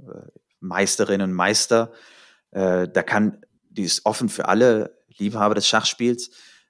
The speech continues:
Äh, wir müssen mal schauen, was sich, was sich dann, was sich dann ergibt. Äh, ich denke, eine gemischte Gruppe kann auch sehr reizvoll sein,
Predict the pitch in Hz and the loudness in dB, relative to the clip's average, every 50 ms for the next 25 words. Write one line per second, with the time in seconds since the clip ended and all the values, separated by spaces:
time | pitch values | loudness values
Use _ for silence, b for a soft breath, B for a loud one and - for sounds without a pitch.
0 | b - 95 95 90 87 104 110 143 139 - 123 104 92 - - - 113 127 120 | b -2 0 0 2 2 2 2 2 2 2 2 2 2 2 2 2 4 4 4
1 | 95 87 B B B B B B B B B B B - - 95 - - 104 - | 2 0 B B B B B B B B B B B -2 -2 0 0 0 -2 -4
2 | - - _ _ - - 98 95 - 113 - - 101 92 92 90 90 90 87 - | -6 -10 _ _ 0 0 0 2 2 -2 0 0 0 0 0 -2 -4 -4 -6 -8
3 | - - 95 92 - - - - 95 92 73 87 85 - 101 98 - _ _ _ | -8 -8 -4 -2 -2 -2 -2 -2 -2 -2 -2 -4 -4 -4 -4 -6 -6 _ _ _
4 | _ _ _ _ _ _ - - 92 87 87 87 85 85 85 82 85 - - - | _ _ _ _ _ _ -8 -4 -2 0 0 0 -2 -4 -6 -8 -10 -16 -20 -20
5 | _ _ _ _ _ _ - - - - 113 113 107 131 101 98 101 - 110 104 | _ _ _ _ _ _ -10 -8 -2 0 0 2 4 4 4 2 2 2 2 2
6 | 104 117 - - - 104 113 113 123 - 120 - 98 92 85 95 113 104 - - | 2 2 2 0 0 2 2 2 2 2 0 -2 0 0 2 2 0 0 0 2
7 | 104 101 95 87 95 101 101 - - - 104 98 92 - 98 92 92 95 98 | 2 2 4 4 2 0 0 -4 -4 -2 -2 -2 -2 -2 -4 -4 -4 -4 -8